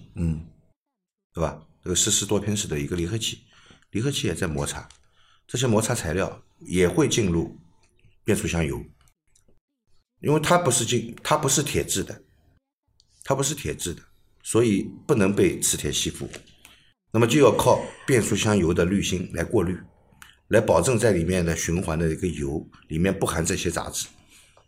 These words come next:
Speaker 2: 对吧？那么你这个滤芯不换，你把油换了，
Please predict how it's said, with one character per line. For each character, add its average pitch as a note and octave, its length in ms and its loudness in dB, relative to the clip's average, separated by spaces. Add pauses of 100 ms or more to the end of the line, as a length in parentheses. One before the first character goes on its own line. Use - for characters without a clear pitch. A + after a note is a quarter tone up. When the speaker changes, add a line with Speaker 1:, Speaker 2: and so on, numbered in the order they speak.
(220)
Speaker 2:
对 E2 80 -2
吧？ C#2 160 0 (1800)
那 - 80 -4
么 B2 180 4 (380)
你 A2 140 0
这 A2 120 0
个 C3+ 200 6 (540)
滤 B2+ 140 -4
芯 A2+ 200 0
不 - 60 -4
换， G#2 220 0
你 G2 60 0
把 E2+ 160 -2
油 D2+ 160 0
换 E2+ 260 -4
了， C#2+ 80 -12